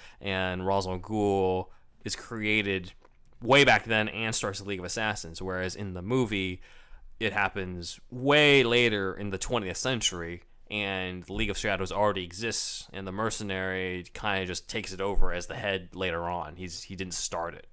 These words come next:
So, comics versus movie on this.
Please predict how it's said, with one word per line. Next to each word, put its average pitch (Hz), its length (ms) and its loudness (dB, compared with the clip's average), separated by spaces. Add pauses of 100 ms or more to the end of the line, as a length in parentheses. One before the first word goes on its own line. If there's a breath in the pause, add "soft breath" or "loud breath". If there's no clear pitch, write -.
(600)
So, 101 300 -2 (560 soft breath)
comics 131 640 2
versus 98 340 -6
movie 87 460 -6 (160)
on 82 200 -6
this. - 320 -8